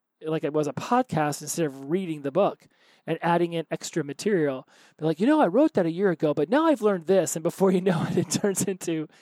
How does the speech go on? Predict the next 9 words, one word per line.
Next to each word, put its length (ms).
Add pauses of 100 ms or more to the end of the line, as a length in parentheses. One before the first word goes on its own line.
(260)
a 80
seventeen-hour 760
audiobook 640 (340)
when 140
it 100
should 260 (440)
not 360 (120)
be 120
that. 340